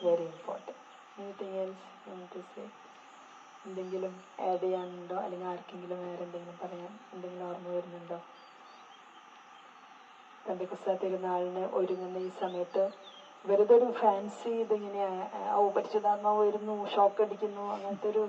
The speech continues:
വെറുതെ ഒരു, ആ, ഫാൻസി ഇത് മാത്രം ആവാതെ പരിശുദ്ധാത്മാവ് ഒരു വ്യക്തിയാണ്, പരമപരിശുദ്ധ തൃത്വത്തിലെ മൂന്നാമത്തെ വ്യക്തി, the third person of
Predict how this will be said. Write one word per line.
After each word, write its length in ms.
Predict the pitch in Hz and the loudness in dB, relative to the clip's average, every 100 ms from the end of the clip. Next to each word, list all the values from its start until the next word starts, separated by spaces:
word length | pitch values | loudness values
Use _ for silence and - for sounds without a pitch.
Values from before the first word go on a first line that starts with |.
| 208 226 202 | -2 -4 -2
വെറുതെ 280 | 202 214 | 0 6
ഒരു, 200 | 226 240 233 - - - - | 6 6 -4 -8 -18 -18 -10
ആ, 160 | 196 180 | -6 -6
ഫാൻസി 600 | - 196 190 208 208 262 | 2 4 4 -2 -4 -4
ഇത് 240 | 240 240 | -2 0
മാത്രം 360 | 214 202 220 208 | 2 2 6 6
ആവാതെ 560 | 185 180 180 180 262 - - - - - - | 6 2 0 0 -4 -6 -16 -20 -20 -6 0
പരിശുദ്ധാത്മാവ് 880 | 202 - 233 240 254 254 269 269 247 | 0 0 0 4 4 6 6 6 4
ഒരു 300 | 240 233 208 | 4 2 2
വ്യക്തിയാണ്, 800 | 196 180 - - 240 208 165 - - - | 2 0 -4 -2 2 2 -2 -12 -14 -6
പരമപരിശുദ്ധ 720 | 185 190 220 220 208 - 214 | -4 -2 4 4 4 0 2
തൃത്വത്തിലെ 680 | 214 214 190 202 190 190 208 | 2 2 -2 -2 0 -2 0
മൂന്നാമത്തെ 840 | 214 190 185 190 190 190 190 208 | -2 -2 -4 -2 -2 -2 -4 -2
വ്യക്തി, 680 | 190 180 175 - - - 196 - - - - - - - - - 185 | 0 0 0 -2 -10 -2 -2 -4 -18 -20 -20 -20 -20 -20 -20 -10 -4
the 60 | 180 | -2
third 340 | - 196 208 | 2 2 2
person 480 | - 190 190 190 214 | 2 4 4 4 -2
of 160 | 196 | -2